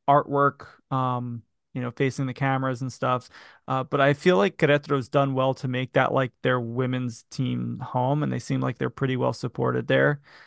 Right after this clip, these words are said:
Um, I think Monterrey will be kind of a good draw for them too. So see, that, that should be an interesting game.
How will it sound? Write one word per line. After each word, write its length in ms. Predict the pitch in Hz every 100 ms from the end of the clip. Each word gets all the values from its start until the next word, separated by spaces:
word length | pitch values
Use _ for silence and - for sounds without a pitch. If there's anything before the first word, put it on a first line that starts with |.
| _ _ _
Um, 460 | 139 131 131 127 123 _ _
I 120 | 131 131
think 240 | 147 139 _ _ _ 135
Monterrey 420 | 139 135 131 131
will 120 | 131
be 180 | 123 120
kind 200 | - 123
of 60 |
a 40 | 117
good 220 | 123 120
draw 260 | 123 123 120
for 160 | -
them 180 | 123 120
too. 360 | - 127 120 113
So 280 | - 131 131 - - _ _
see, 320 | - 156 202
that, 220 | 135 143
that 120 | - 135
should 140 | 135
be 80 | 135
an 60 |
interesting 380 | 123 - - 139
game. 380 | 123 123 120 127